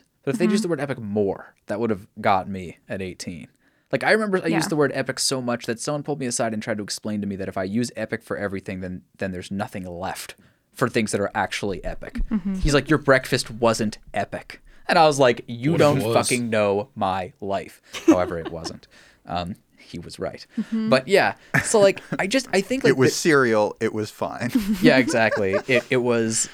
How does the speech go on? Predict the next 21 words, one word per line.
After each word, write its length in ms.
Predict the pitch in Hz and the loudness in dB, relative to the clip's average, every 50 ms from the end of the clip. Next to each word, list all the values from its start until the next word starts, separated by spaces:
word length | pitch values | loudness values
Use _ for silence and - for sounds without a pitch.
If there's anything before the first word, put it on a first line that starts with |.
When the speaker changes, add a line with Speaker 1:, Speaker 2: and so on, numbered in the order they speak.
| - - | -10 -8
Speaker 1:
something 480 | - - - - 127 120 - 127 120 | -4 -2 0 0 0 0 0 0 2
I 100 | 120 117 | 2 2
got 220 | 113 120 113 - - | 2 4 4 4 4
at 80 | 170 - | 4 2
a 40 | - | 0
gas 260 | 101 110 110 120 - | -2 -2 -2 -2 -2
<laughs> 40 | - | 0
station 380 | 123 - - - - - 117 117 | 0 0 0 0 -2 -2 -4 -4
on 100 | - 160 | -2 -2
the 100 | 247 - - - | -2 0 0 0
way 140 | - 269 - - | 0 0 2 0
over. 960 | 480 453 - _ _ 453 - - - - - 262 269 262 247 226 - 262 240 - - | 0 0 0 _ _ 0 0 0 -4 -10 -8 -6 -4 -4 -4 -2 0 0 -2 0 0
Dude, 160 | - 113 147 | 0 0 2
sometimes 300 | 127 139 170 107 110 120 | 2 2 2 2 2 2
you 60 | - - | 2 2
just, 220 | - 170 160 147 - | 4 2 2 2 0
sometimes 220 | 165 147 - 135 | -2 -4 -2 0
Speaker 2:
Did 120 | - - 220 | 0 2 6
you 60 | 277 | 6
Speaker 1:
you're 40 | 370 | 6
running 40 | - | 6